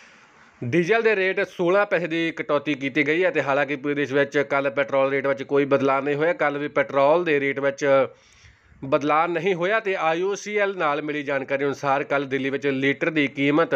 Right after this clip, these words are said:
ਤਿਹੱਤਰ ਰੁਪਏ ਚਾਲੀ ਪੈਸੇ ਪ੍ਰਤੀ ਲੀਟਰ ਹੈ ਤੇ ਮੁੰਬਈ ਵਿੱਚ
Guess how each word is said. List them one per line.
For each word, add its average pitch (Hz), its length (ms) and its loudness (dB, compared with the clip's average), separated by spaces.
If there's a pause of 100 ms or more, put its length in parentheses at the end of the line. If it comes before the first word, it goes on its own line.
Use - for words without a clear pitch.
ਤਿਹੱਤਰ 156 420 -2
ਰੁਪਏ 185 260 2
ਚਾਲੀ 143 300 -2
ਪੈਸੇ 139 240 -2
ਪ੍ਰਤੀ 135 240 0
ਲੀਟਰ 135 260 0
ਹੈ 180 80 6
ਤੇ 156 120 0
ਮੁੰਬਈ 135 340 2
ਵਿੱਚ 135 280 -2